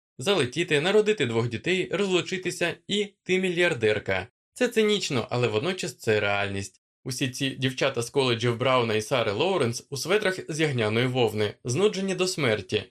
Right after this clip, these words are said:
сидять за кухонним столом, ставлять серйозні питання про материнські плати і шифрування даних для роздрібної торгівлі,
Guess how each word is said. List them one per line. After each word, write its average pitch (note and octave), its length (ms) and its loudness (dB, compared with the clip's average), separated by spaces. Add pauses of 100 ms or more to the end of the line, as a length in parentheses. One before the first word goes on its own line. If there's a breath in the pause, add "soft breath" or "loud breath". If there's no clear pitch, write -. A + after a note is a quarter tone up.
сидять D#3 380 -2
за C3 120 -4
кухонним A#2+ 440 -2
столом, B2 500 0
ставлять F#3+ 540 -2
серйозні C#3 400 0
питання B2+ 420 0
про B2 140 0
материнські A#2 540 -2
плати G3 440 0
і G3 80 -2
шифрування D#3 640 0
даних C3 420 -2
для E3+ 180 0
роздрібної A2 500 0
торгівлі, B2+ 580 0